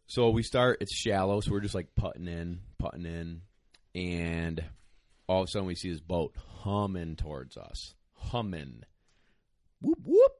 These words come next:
Blue lights. And we're like, "Oh, shoot. Dang.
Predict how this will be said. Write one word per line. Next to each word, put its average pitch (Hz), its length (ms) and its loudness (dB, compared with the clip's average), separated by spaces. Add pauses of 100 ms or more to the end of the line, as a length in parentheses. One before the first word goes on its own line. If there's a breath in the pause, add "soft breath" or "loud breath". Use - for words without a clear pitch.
Blue 113 280 0
lights. 90 540 -2 (320)
And 113 140 -6
we're 78 80 -8
like, 78 100 -16 (100)
"Oh, 139 200 -10
shoot. - 920 -8 (1600)
Dang. 110 440 -4